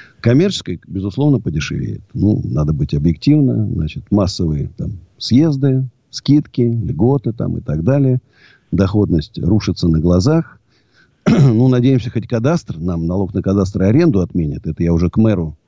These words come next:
Это может мэр принять решение. Я написал уже одно письмо. Значит, напишу скоро и второе, и третье, и четвёртое, и пятое. Значит, хожу к депутатам Мосгордумы, хожу к министрам, доказываю свою правоту.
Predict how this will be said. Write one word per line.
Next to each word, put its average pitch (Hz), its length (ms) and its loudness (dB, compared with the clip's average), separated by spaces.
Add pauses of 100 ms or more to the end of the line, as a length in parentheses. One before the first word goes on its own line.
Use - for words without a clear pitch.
(140)
Это 95 240 -4
может 95 340 2
мэр 160 200 2
принять 139 320 -2
решение. 127 440 -2
Я 85 100 -2
написал 73 440 -4
уже 69 160 -4
одно 151 280 0
письмо. 127 440 -2 (540)
Значит, - 240 -2
напишу 98 320 4
скоро 82 280 -2
и 71 40 -4
второе, 127 460 2
и 92 60 0
третье, 139 360 -2
и 82 60 0
четвёртое, 90 500 -2
и - 20 0
пятое. 127 580 0
Значит, 90 380 -4
хожу 87 320 0
к 78 80 -4
депутатам 127 540 0
Мосгордумы, 107 680 0
хожу 80 280 -4
к - 80 -8
министрам, 139 580 2 (460)
доказываю 101 580 0
свою 90 300 0
правоту. 101 680 0